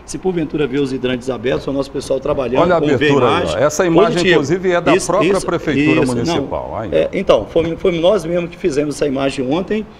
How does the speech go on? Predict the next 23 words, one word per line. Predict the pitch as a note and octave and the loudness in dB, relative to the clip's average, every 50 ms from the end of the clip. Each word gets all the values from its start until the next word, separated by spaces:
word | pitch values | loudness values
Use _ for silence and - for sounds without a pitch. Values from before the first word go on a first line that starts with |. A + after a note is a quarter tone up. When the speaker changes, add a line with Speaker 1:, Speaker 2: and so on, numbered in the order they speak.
| - - - - - | -20 -20 -20 -8 0
Speaker 1:
é, | - C#3+ D3 D3+ D3+ D3+ D3 D#3 D#3 D3 C#3+ | 2 4 4 4 4 4 4 2 2 0 0
então | D3 C#3 - D#3+ D#3+ | -2 0 0 0 2
aí | D#3 D#3 | 4 4
é | D#3 | 2
um | D#3+ | 2
funcionário | D#3 - D#3 - - C3+ C#3 C#3 C#3+ C#3 | 2 -2 -6 -6 -4 -2 -2 -2 -2 -4
do | |
saai | C#3+ - - C#3+ C#3 D#3 F3 F#3 | -4 -4 -2 0 2 2 2 2
fazendo | E3 F3+ - D3+ C3 C#3 D3 D3+ | 0 0 -2 -2 0 0 -2 -2
sangria | - - D#3 C#3+ B2 C3+ C3+ D3+ F3 F#3+ A3 G#3 G#3+ - - - - | -2 -2 -2 0 0 0 0 2 4 4 2 2 -2 -8 -16 -14 -6
nos | - F3+ G3+ - | -4 -2 -2 -2
pontos, | - - D#3+ C#3 B2+ - - | -2 0 0 0 0 -2 -4
porque | G#3+ G3+ G3+ - | -4 -4 -2 -2
nós | C#3+ C#3 C#3 | 0 2 2
já | D3+ | 2
estamos | D3 - G3 G3 | 2 2 -2 -2
mandando | G3 F#3+ D#3+ F3+ F3+ | -2 0 0 0 2
água | F3 E3+ F3 E3 D#3+ | 2 0 2 2 2
limpa, | D3 C#3 C#3+ F3+ F3+ - F3+ | 0 0 -2 -4 -2 0 -2
cem | D#3+ - F3+ F#3+ | -2 0 -4 -4
por | F#3+ - F3+ | -4 -6 -10
cento | - - E3 E3+ E3+ | -6 -6 -6 -6 -6
cristalina | - E3+ F3 - D3+ C3+ B2+ C#3+ E3 F3 F3+ F#3 | -8 -10 -6 -2 0 0 0 0 -2 -4 -4 -6